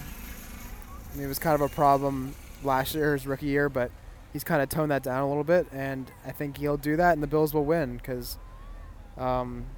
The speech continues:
I don't know. De-, Deshaun Watson also as well has been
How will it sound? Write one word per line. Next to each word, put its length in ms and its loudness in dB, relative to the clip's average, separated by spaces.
I 80 -6
don't 80 0
know. 160 4
De-, 180 -2
Deshaun 340 4
Watson 520 2
also 380 2
as 120 0
well 260 2
has 180 -4
been 500 -2